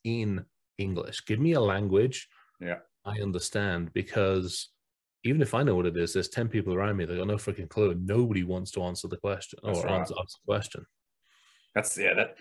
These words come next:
Speaker 2: I, we share that in, in common too. I was military for a long time, so
Speaker 1: Hmm.
Speaker 2: acronyms are like, it, it's almost like <laughs> learning a new language, but at the same time, you, you, you, other military folk understand it, and it's,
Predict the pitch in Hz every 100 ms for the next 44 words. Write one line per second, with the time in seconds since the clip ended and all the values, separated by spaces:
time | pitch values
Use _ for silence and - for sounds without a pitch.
0 | - _ - 107 123 - 107 131 147 120
1 | 117 123 107 101 95 95 95 101 95 90
2 | 104 95 90 87 95 95 92 90 90 87
3 | 87 85 87 85 85 92 85 - 98 107
4 | 104 95 90 90 87 - - _ _ _
5 | _ _ _ - 104 - 104 120 113 101
6 | 98 92 101 98 98 101 101 98 92 92
7 | 87 104 95 87 - 82 92 - 101 92
8 | 101 95 95 101 101 104 101 98 113 117
9 | 117 113 120 - 110 104 110 107 - 120
10 | 135 107 87 98 98 -